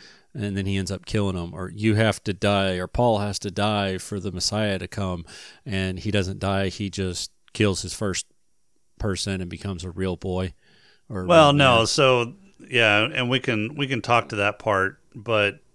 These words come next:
Speaker 2: uh, what they were saying was, or what his vision was saying was, uh, this is, um, you,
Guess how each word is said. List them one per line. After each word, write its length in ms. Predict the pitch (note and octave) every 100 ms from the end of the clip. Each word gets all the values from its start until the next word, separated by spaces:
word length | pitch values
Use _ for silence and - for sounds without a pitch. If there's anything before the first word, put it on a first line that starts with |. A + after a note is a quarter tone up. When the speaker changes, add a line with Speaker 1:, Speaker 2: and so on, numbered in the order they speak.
| -
Speaker 2:
uh, 140 | A2+
what 240 | A2+ C3 -
they 80 | C3+
were 160 | A2+
saying 460 | - B2+ A#2 A2 G2
was, 480 | F#2+ F#2 F2+ F2+ -
or 100 | F#2+
what 220 | G#2+ G#2
his 180 | A2 F#2
vision 360 | G2+ G#2+ G#2+
was 180 | F#2 F2
saying 420 | - F2+ F2 E2+
was, 400 | E2+ E2+ E2+ E2 - _ _ _ _ _
uh, 200 | - F2+
this 260 | F2+ F#2+ -
is, 500 | F#2+ F2+ F2 - - _ F3+ _ _ _ - F#2
um, 380 | F2 D#2+ D#2 E2 _ _ _ _
you, 840 | - A#2 B2 B2+ B2+ B2 A#2 G#2 F#2+